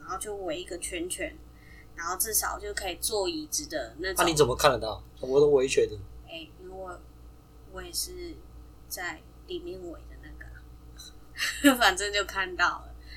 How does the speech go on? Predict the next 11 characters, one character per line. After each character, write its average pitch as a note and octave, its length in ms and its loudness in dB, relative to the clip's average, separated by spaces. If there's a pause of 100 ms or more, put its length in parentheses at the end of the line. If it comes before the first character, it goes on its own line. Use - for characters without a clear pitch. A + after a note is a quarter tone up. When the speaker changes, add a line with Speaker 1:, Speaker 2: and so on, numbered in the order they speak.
(340)
Speaker 1:
然 F#3 140 -6
后 A3 300 -2
那 A3+ 300 -2
个 F#3 440 0 (300)
阿 E3+ 120 -6
姨 F3+ 180 -6
就 G#3 200 -6
腾 - 280 -8
梗 D#3 220 -6
梗 D#3 280 -8
啊。 D3+ 260 -10